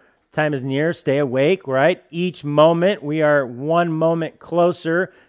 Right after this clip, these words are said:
to the coming of Jesus Christ. We should be one moment more like Jesus Christ. That's the expectation.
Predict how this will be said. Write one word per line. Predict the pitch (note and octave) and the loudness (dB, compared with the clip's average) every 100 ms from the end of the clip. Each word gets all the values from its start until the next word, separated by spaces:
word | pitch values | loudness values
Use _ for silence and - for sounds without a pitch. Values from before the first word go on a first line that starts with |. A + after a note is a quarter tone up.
| _ | _
to | D3+ | -6
the | D3+ | -4
coming | D3+ E3+ F3 D#3+ | -2 -2 -2 -4
of | C3+ | -6
Jesus | D#3 C3+ C3+ | -6 -6 -10
Christ. | - D3 C#3 D#3 G3 - _ _ - | -6 0 2 2 0 -6 _ _ -6
We | D#3+ | -4
should | E3+ E3+ | -2 -2
be | E3 | 0
one | C#3+ D3+ F#3 F#3+ | -2 0 0 0
moment | E3 E3 F3 E3+ D3 | 0 0 0 0 -4
more | C#3 D#3 F3+ D3+ E3 - _ _ | -4 0 2 4 2 -4 _ _
like | C3 E3 F#3 - B2+ | -2 2 2 0 -10
Jesus | A2 D3 A2+ A2 - | -8 -6 -6 -10 -12
Christ. | - F#2+ - - - - _ _ _ _ _ _ _ _ _ _ _ _ _ | -12 -12 -14 -20 -20 -20 _ _ _ _ _ _ _ _ _ _ _ _ _
That's | G2+ - | -18 -12
the | |
expectation. | A2 - C3 B2 D#3+ F#3 - - | -12 -10 -12 -10 -10 -12 -16 -20